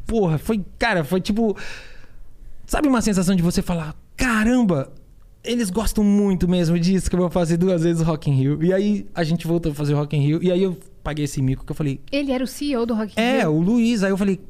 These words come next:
Speaker 1: "E, e deixa eu perguntar, eh, você tem então o poder de, de trocar uma galera? Que eu queria conhecer o Justin." <laughs> E aí ele, na maior humildade, falou, "Não, beleza,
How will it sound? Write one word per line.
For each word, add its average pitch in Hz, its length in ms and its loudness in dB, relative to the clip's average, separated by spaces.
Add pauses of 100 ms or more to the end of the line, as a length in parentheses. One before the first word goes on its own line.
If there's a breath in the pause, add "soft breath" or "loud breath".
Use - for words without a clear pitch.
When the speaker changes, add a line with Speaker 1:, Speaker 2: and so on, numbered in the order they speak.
(120)
Speaker 1:
"E, 226 440 2
e 202 40 0
deixa 185 300 0
eu 262 60 -2
perguntar, 190 640 0
eh, 196 100 0
você - 160 0
tem 254 160 2
então 214 240 2
o 165 120 0
poder 170 360 2
de, 151 160 0
de 139 160 -2
trocar 160 280 -2
uma 151 120 0
galera? 160 380 2 (120)
Que - 60 0
eu 185 60 0
queria 202 360 2 (540 loud breath)
conhecer 202 240 2
o 220 160 2
Justin." 156 420 2 (480)
<laughs> - 320 -2 (380)
E 185 160 2
aí 202 180 2
ele, 208 160 2
na 190 180 4
maior 185 240 2
humildade, 180 300 2
falou, 175 160 -2
"Não, 180 120 2
beleza, 147 380 0